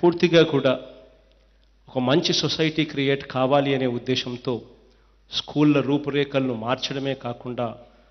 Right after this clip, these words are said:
ఆ స్కూళ్ళల్లో కూడా ఇంగ్లీష్ మీడియం చదువులు కూడా తీసుకొచ్చే కార్యక్రమానికి కూడా శ్రీకారం చుడతాము. ఒక మంచి సొసైటీని మనం ఇవ్వగలిగితే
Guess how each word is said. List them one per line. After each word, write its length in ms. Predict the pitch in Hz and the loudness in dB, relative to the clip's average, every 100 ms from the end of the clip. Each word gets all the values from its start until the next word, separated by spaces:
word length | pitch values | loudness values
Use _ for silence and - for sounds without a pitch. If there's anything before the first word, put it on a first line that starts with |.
| _ _ | _ _
ఆ 140 | 107 113 | -10 -8
స్కూళ్ళల్లో 600 | - - 131 135 135 127 | -8 -4 -2 0 0 -2
కూడా 300 | 127 123 123 113 - - _ _ - | -4 -6 -6 -6 -10 -20 _ _ -8
ఇంగ్లీష్ 400 | 117 127 139 - | -2 0 0 0
మీడియం 280 | 123 123 120 | -4 -2 -4
చదువులు 460 | 113 117 117 123 123 | -4 -4 -2 -2 -2
కూడా 180 | 123 117 | -6 -6
తీసుకొచ్చే 500 | 123 - 113 - 117 | -6 -8 -10 -8 -8
కార్యక్రమానికి 720 | - 117 120 123 117 113 113 | -4 -4 -2 -4 -2 -4 -6
కూడా 240 | - 104 104 | -10 -10 -10
శ్రీకారం 520 | 120 - 113 113 110 110 | -10 -10 -12 -14 -14 -14
చుడతాము. 560 | 110 101 - 98 110 - - - - - - - - - - - - - - - - - - - - - - - - - - | -16 -16 -16 -16 -16 -18 -18 -18 -18 -18 -18 -20 -20 -20 -20 -20 -20 -20 -20 -20 -20 -20 -20 -20 -20 -20 -20 -20 -20 -20 -8
ఒక 140 | 151 151 | -2 4
మంచి 340 | 151 185 190 | 6 6 4
సొసైటీని 600 | 185 165 175 180 175 180 | 4 4 4 4 4 4
మనం 240 | 170 160 143 | 4 4 2
ఇవ్వగలిగితే 640 | 139 151 147 139 143 | 2 2 0 -2 0